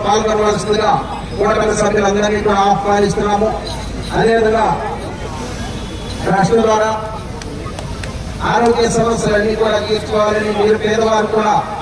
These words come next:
ఆరోగ్యవంతులుగా ఉండాలని ఈవీసీ హాస్పిటల్స్ ఏర్పాటు చేసి, ఆ హాస్పిటల్ ద్వారా సంఘం డైరీ సభ్యులకు మాత్రమే కాకుండా ఇతరులకు కూడా ఎన్నో రకాలైనటువంటి వైద్యులు, వైద్యం తక్కువ ఖర్చుకే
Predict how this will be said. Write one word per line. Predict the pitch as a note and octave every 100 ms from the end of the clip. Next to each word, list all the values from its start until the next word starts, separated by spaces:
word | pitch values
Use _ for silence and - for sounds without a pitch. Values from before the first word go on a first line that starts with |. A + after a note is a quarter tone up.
| -
ఆరోగ్యవంతులుగా | A3+ A3+ A3 G#3+ G#3+ G#3 G#3+ G3+
ఉండాలని | G#3 G#3+ G#3 G#3+ F3 - - - - - - F#3
ఈవీసీ | A3+ A#3 A3+ G#3+
హాస్పిటల్స్ | G#3 - G#3 G#3 G3+ G3+ G3+
ఏర్పాటు | G#3 G#3+ G#3 G#3+
చేసి, | G3+ A3 A3 - - - - - D3+
ఆ | - F#3+
హాస్పిటల్ | G#3+ A3 A3+ A3 G#3+
ద్వారా | G#3+ G#3 G3
సంఘం | F#3 G#3 G#3+ G#3+
డైరీ | G#3+ G#3+ -
సభ్యులకు | G3 G3+ A3+ G#3+
మాత్రమే | G#3+ G#3+ G#3+ A3 G#3
కాకుండా | G#3 A3 A3 G#3 G3+
ఇతరులకు | A3 G#3+ A3 G#3+
కూడా | G#3 G3+
ఎన్నో | G#3+ G#3+ G3
రకాలైనటువంటి | G3+ A3 G#3+ G#3+ G#3 G#3+ G#3 G3
వైద్యులు, | G#3+ A3+ G#3+ E3 - - -
వైద్యం | E3 A3 A#3+ A3+ E3 - - G#3 G#3 G#3+
తక్కువ | G3+ A#3+ A3 G#3+
ఖర్చుకే | G3 A3 A3+